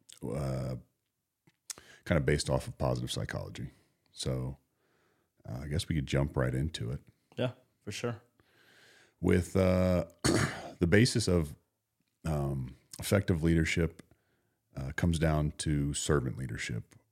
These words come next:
Speaker 1: which, uh, when I first heard that term,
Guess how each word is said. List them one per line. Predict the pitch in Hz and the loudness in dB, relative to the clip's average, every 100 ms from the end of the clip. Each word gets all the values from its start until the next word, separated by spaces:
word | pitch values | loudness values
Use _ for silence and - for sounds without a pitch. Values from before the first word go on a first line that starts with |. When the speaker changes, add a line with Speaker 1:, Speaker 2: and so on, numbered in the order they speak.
| _ _ - | _ _ 0
Speaker 1:
which, | 87 85 - - - _ _ _ _ _ _ _ - | 2 2 0 -8 -10 _ _ _ _ _ _ _ -8
uh, | 69 71 65 58 50 _ _ _ | -6 -4 -6 -8 -12 _ _ _
when | 82 | -2
I | 78 | -2
first | - 120 127 - | 0 0 0 0
heard | 87 82 73 | 2 4 2
that | 73 69 - _ _ | 0 -2 -6 _ _
term, | - 87 78 65 58 65 | -4 0 2 0 -2 -6